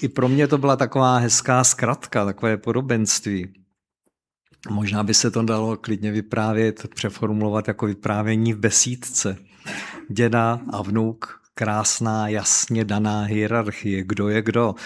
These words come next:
On nemusí nic řešit, je na mě naprosto a zcela závislý, beze mě by netrefil domů.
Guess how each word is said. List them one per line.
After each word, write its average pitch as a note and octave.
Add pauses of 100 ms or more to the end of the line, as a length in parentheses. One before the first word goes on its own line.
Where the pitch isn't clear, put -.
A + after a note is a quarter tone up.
(200)
On B2+
nemusí B2
nic G#2+
řešit, A#2+
je A2+
na A2+
mě A2
naprosto A2
a G#2+
zcela G2
závislý, G#2+
beze G#2+
mě G#2
by G#2
netrefil G2+
domů. A2